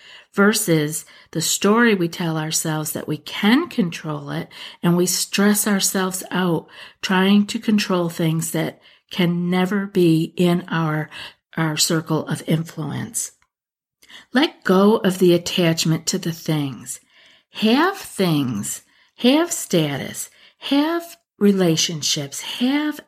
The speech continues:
everything that your heart desires. Enjoy it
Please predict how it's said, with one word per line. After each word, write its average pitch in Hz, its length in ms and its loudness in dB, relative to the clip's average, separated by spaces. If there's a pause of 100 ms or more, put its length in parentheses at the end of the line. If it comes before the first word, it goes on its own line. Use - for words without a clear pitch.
(140)
everything 247 720 2
that 196 180 0
your 175 140 -2
heart - 540 -4
desires. 165 1040 -4 (540)
Enjoy 208 560 2
it 165 400 -2